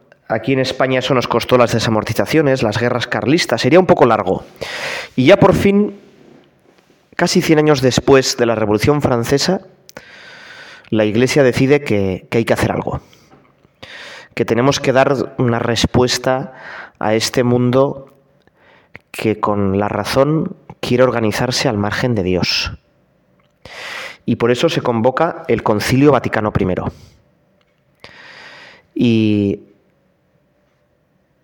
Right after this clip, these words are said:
el Concilio Vaticano primero acaba fatal, o mejor dicho, no acaba. Cuando apenas han hecho la primera sesión, las tropas también revolucionarias, liberales,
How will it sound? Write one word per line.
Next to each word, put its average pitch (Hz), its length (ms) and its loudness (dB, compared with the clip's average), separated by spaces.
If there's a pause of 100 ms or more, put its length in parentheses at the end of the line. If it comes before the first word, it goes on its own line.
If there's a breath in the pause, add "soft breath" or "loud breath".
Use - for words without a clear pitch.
(120)
el 110 100 -2
Concilio 110 300 -2
Vaticano 117 340 0
primero 120 480 0
acaba - 380 -6
fatal, - 800 -4 (380 loud breath)
o 110 60 -2
mejor 113 300 0
dicho, 147 300 0
no 117 180 2
acaba. 127 480 2 (720 loud breath)
Cuando 101 640 0
apenas 113 460 -2
han 113 80 0
hecho 113 160 0
la 110 80 2
primera 104 300 0
sesión, 196 640 2 (560 loud breath)
las 98 300 -2
tropas 117 440 2
también 110 300 0
revolucionarias, 113 840 0
liberales, 127 800 2